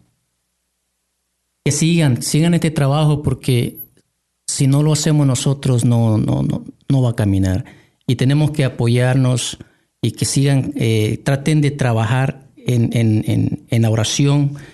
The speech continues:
eh, en la palabra de Dios, para que, y pedir al Espíritu que los unja para poder escribirle cantos al Señor que lleguen al corazón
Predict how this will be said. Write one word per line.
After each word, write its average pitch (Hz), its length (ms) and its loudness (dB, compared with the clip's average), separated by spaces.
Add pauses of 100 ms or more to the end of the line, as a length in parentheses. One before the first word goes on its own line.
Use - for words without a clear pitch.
(260)
eh, 104 680 -2 (160)
en 113 120 0
la 110 120 0
palabra 131 340 0
de 127 120 2
Dios, 117 500 0 (480)
para 120 260 0
que, 120 240 0
y 147 120 0
pedir 147 260 2
al 160 80 2
Espíritu 151 600 -2
que 127 120 -2
los 117 200 0
unja 117 440 2 (560)
para 110 260 -2
poder 113 400 0
escribirle 120 640 0
cantos 104 640 -4
al 113 140 -2
Señor 123 380 0
que 120 120 -2
lleguen 131 240 0
al 139 160 0
corazón 135 580 0